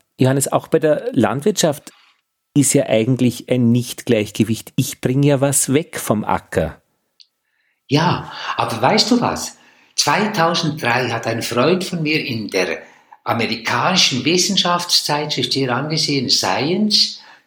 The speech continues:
Speaker 2: diesen Versuch in der Schweiz beschrieben, D O K, dynamisch, organisch, konventionell. Das
Speaker 1: Mhm.
Speaker 2: war die Abkürzung.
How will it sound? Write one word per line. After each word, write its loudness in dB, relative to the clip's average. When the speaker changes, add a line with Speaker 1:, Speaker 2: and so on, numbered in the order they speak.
Speaker 2:
diesen 0
Versuch 0
in 0
der 0
Schweiz 0
beschrieben, -2
D 2
O 0
K, -4
dynamisch, 0
organisch, 0
konventionell. -4
Das 0
Speaker 1:
Mhm. 0
Speaker 2:
war 0
die -6
Abkürzung. -8